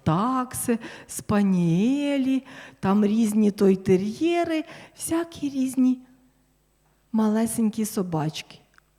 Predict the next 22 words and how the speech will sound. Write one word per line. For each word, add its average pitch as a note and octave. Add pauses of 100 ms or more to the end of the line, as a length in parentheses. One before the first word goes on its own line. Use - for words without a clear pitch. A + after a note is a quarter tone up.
(100)
Але G#3
коли C4+
вони C#4
спитали C4
на A3
них A#3+
ціну, A#3+ (880)
тато B3
пошепки A#3
Артему G#3+
сказав, F#3
що E3+
гроші C#4+
в C#4+
нас A3
є E3+
тільки C4+
на C4+
хвіст F3+ (560)
від G3+
такої G3+
собачки. G3